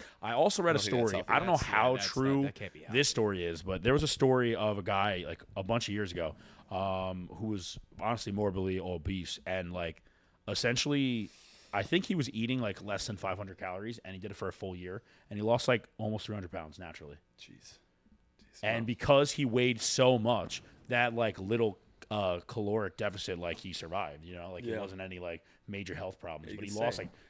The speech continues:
Speaker 2: I mean, it's like
Speaker 1: two hundred pounds.
Speaker 2: hibernating, right?
Speaker 1: Yeah.
Speaker 2: Those bears eat a ton of food, pack on a ton of weight, and then they go to sleep.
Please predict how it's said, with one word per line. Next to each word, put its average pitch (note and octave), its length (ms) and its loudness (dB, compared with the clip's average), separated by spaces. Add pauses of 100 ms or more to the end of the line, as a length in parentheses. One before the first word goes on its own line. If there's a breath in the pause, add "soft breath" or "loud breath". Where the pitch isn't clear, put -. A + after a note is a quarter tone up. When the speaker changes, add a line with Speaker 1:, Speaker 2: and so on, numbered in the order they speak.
(160 soft breath)
Speaker 2:
I - 60 0
mean, E3 100 4
it's C#3+ 100 2
like C#3+ 80 2
Speaker 1:
two A2 80 -6
hundred - 0 -
pounds. D#3+ 140 10
Speaker 2:
hibernating, G2+ 360 -2
right? A#2+ 200 -4 (140)
Speaker 1:
Yeah. G#2 240 -6
Speaker 2:
Those G2 200 -8
bears G#2+ 340 -4
eat G#2+ 140 -4
a G#2+ 100 -2
ton A2+ 220 -4
of A2 60 -6
food, A2 360 -4
pack - 240 -2
on G#2+ 100 -4
a G2+ 60 -6
ton A2 160 -8
of G#2 80 -6
weight, G#2 320 -2
and G2 140 -8
then G2 180 -6
they G2 100 -4
go G2+ 120 -4
to G#2+ 60 -8
sleep. A#2 240 -8